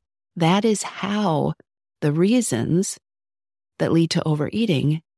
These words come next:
build up, because these kind of questions don't get addressed in little bite-sized pieces day by day by day. So don't worry about having big, huge, global, earth-changing answers to these questions.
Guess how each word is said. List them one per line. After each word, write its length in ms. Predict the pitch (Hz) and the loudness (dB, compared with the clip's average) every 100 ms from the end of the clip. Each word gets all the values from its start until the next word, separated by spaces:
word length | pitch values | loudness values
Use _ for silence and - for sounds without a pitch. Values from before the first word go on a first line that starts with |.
| _ | _
build 240 | 143 139 175 | -2 0 0
up, 320 | 240 151 - _ _ _ _ _ | 0 -2 -10 _ _ _ _ _
because 420 | - 165 160 160 - - | -4 0 2 2 -2 -4
these 360 | - 180 202 - | 0 2 2 0
kind 220 | - 170 | -2 0
of 80 | 170 | 0
questions 520 | - 214 - 202 180 | -2 -2 0 0 0
don't 380 | - 160 160 - _ _ _ - | 0 2 2 0 _ _ _ -4
get 280 | 160 151 - | 0 0 0
addressed 640 | 151 156 190 202 180 - | -2 0 0 2 0 -4
in 340 | - 160 160 160 _ _ _ _ _ _ - | 0 4 4 2 _ _ _ _ _ _ 0
little 380 | 185 175 175 175 | 4 6 6 4
bite-sized 1000 | 165 151 - - 147 143 156 - - 165 _ - | 2 2 2 0 0 2 0 -4 -10 -14 _ -10
pieces 600 | - 170 - 147 143 - | -2 -2 0 0 -2 -4
day 220 | - 131 139 | -2 0 0
by 200 | 139 131 | 0 0
day 240 | 135 127 | 0 -2
by 200 | - 123 | -2 -2
day. 340 | 127 120 123 - _ _ - | -2 -4 -6 -14 _ _ -8
So 340 | - 151 143 156 _ | 0 2 2 -2 _
don't 320 | - 196 196 | 0 0 0
worry 240 | 202 196 190 | -2 0 0
about 280 | 175 160 151 | 0 0 -2
having 300 | 156 160 151 | 0 0 0
big, 220 | 156 156 | -2 -4
huge, 460 | - 156 151 - | -4 -2 -2 -4
global, 580 | - 156 151 147 147 139 - | -4 -2 0 2 2 0 0
earth-changing 920 | 156 - - 151 151 151 147 143 143 | -4 -4 -2 0 0 2 2 2 2
answers 480 | 139 160 - 135 - | 0 0 -2 -4 -4
to 100 | 147 | -4
these 200 | 143 143 | -4 -6
questions. 540 | - 202 - 180 156 | -4 -4 0 0 0